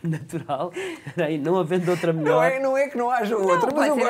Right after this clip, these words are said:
Speaker 3: natural,
Speaker 2: mesmo
Speaker 3: uma
Speaker 2: do
Speaker 3: coisa
Speaker 2: natural.
Speaker 3: orgânica, que é uma
Speaker 1: Natural
Speaker 3: coisa
Speaker 1: e, e sou. Ou seja, não, não, não há grande esforço para fazer um. Ou seja,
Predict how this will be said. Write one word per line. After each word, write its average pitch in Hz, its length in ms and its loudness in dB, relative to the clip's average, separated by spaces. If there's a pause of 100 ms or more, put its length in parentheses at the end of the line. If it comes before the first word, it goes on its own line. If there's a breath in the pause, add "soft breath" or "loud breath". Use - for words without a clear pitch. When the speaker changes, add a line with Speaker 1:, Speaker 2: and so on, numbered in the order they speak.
(120)
Speaker 3:
natural, 247 160 2
Speaker 2:
mesmo 214 140 0
Speaker 3:
uma - 20 -
Speaker 2:
do 311 40 -2
Speaker 3:
coisa 311 160 2
Speaker 2:
natural. 320 240 2
Speaker 3:
orgânica, 311 420 0
que - 120 -10
é 208 60 -2
uma 190 120 -6
Speaker 1:
Natural 202 520 6
Speaker 3:
coisa 254 160 -8
Speaker 1:
e, 180 680 -6
e 170 40 -4
sou. 180 500 0
Ou 147 120 -10
seja, 135 280 -8
não, 147 400 -6 (460 loud breath)
não, 139 680 -4
não 147 240 -2
há 180 100 2
grande 180 300 0
esforço 180 460 -4
para 180 200 -2
fazer 175 540 -2 (540 soft breath)
um. 170 680 -2 (320)
Ou 165 80 -6
seja, 151 240 -12